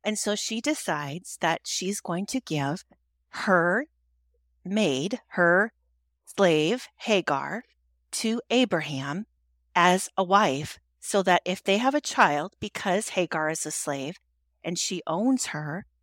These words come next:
that baby will be hers. So in her mind,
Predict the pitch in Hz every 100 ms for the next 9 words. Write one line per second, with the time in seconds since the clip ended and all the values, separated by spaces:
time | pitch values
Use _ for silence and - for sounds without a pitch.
0 | _ _ 196 202 - 233 247 180 175 165
1 | 170 175 - 349 - - - - - _
2 | _ - - 220 226 220 330 403 190 156
3 | 151 165